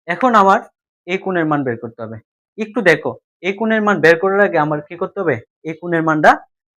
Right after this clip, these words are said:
বের করে নিতে হবে, এই কোণের মানটা বের করে নিতে হবে। তো আমরা জানি,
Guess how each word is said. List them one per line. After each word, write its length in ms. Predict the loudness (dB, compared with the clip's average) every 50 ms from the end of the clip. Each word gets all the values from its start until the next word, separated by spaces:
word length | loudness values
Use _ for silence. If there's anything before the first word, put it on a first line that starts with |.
| _ -2
বের 140 | -2 0 0
করে 140 | -2 -2 -4
নিতে 160 | -4 -6 -8 -8
হবে, 100 | -6 -6
এই 80 | -6
কোণের 180 | -6 -8 -8 -6
মানটা 160 | -6 -6 -6
বের 120 | -8 -8
করে 140 | -10 -12 -18 -20
নিতে 120 | -20 -20
হবে। 120 | -20 -20 -20 _ _ _ _ _ _ _ _ _ _ _ _ _ _ _ _ _ _ _ _ _ _ _ _ _ -4
তো 20 | 0
আমরা 260 | 2 2 4 6 6
জানি, 240 | 6 6 4 2 0